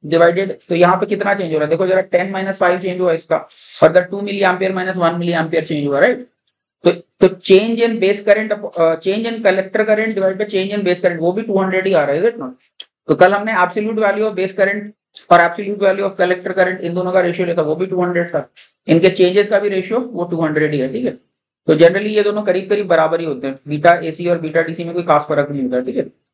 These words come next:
almost बराबर आते हैं, लेकिन definition अलग है, change in collector current upon change in base current है, ठीक है, ओके, ओके। तो ये हमारा हो गया। और डीसी current gain क्या है?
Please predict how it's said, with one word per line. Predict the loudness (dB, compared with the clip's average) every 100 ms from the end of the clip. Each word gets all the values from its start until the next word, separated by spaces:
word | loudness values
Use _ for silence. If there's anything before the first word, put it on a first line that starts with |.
| _ _ _ _ _ 2
almost | 4 2 -4
बराबर | -2 0 0
आते | -2 -4
हैं, | -6
लेकिन | -6 0
definition | 0 0 -2 -2
अलग | 0 -2 -4
है, | -4
change | 0 0 0
in | 0
collector | 0 0 -2
current | 0 -2 -2
upon | -6 -4
change | -4 -2 0
in | 0
base | 0 -2
current | -2 -2
है, | -4 -8 _ _ _ _ _ _
ठीक | 2 2
है, | -2 -14 _ 2
ओके, | 2 0 -8 _ _ _ _ _ _ _ _ _ _ _ _ _ _ -14 0
ओके। | 4 4 2 -12 4
तो | 6 6 2 -8 -18 2
ये | 4
हमारा | 4 4 0
हो |
गया। | 2
और | 0
डीसी | 0 -4 2
current | 4 2 -2
gain | -2 0
क्या | 0 0
है? | -4